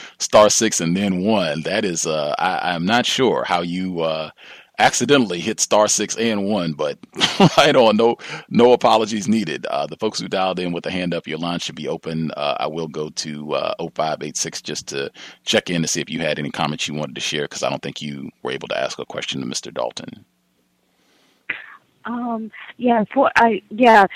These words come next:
Speaker 2: well, I, I had called in, and so normally when I call in, I immediately press star six one. So, yeah, so I'm sorry about that. Um,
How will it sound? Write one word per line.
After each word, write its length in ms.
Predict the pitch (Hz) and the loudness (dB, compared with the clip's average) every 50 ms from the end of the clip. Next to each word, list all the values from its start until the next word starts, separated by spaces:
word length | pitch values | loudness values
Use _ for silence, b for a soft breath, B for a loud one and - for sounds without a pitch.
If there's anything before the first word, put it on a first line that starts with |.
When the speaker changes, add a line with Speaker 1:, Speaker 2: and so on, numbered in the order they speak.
| B B - | B B -2
Speaker 2:
well, 180 | 247 - - - - | -2 -2 2 6 8
I, 200 | 220 233 247 208 - | 10 10 8 8 8
I 160 | 220 240 233 | 6 6 6
had 260 | 220 226 202 - - | 6 4 0 0 0
called 460 | - - - - 226 214 202 196 180 190 | -4 -2 4 8 10 10 10 10 8 6
in, 200 | 185 175 175 175 | 4 4 4 2
and 140 | 170 165 - - | 0 -2 0 2
so 160 | - 180 170 | 4 4 6
normally 460 | 170 175 185 190 196 196 190 185 180 | 6 6 6 6 8 8 8 6 6
when 160 | 170 165 165 156 | 6 6 6 4
I 80 | 151 | 4
call 460 | 147 - - - 202 185 175 165 165 | 2 -2 -2 2 4 6 6 8 6
in, 100 | 160 156 156 | 6 6 4
I 120 | 151 147 | 4 4
immediately 560 | 151 151 160 160 165 156 - - - 185 175 | 4 2 2 0 0 0 0 -2 0 0 0
press 260 | - - - 190 190 180 - - - | -2 -2 -2 -4 -4 -4 -6 -14 -8
star 320 | - 214 190 175 175 170 175 - - | -2 0 2 4 4 2 0 -2 -6
six 160 | - 202 - - - - | -8 -8 -8 -10 -10 -4
one. 360 | 185 185 190 196 190 185 - - | -2 0 0 0 0 -2 -4 -4
So, 240 | - 170 156 151 143 B B B B B B B _ | -2 0 0 0 -2 B B B B B B B _
yeah, 480 | - - - - 175 151 135 131 135 135 135 - - | -18 -10 -2 0 2 2 2 2 0 -2 -6 -6 -4
so 60 | 165 | -2
I'm 260 | 143 143 147 151 147 139 135 | 0 2 0 0 -2 -4 -4
sorry 240 | - 139 135 131 131 | -2 0 0 0 -2
about 280 | 127 139 131 135 - - | -2 -4 -4 -6 -4 -4
that. 300 | 135 135 131 127 - - | -4 -2 -2 -4 -4 -4
Um, 260 | - 156 151 143 143 | -4 -4 -4 -4 -6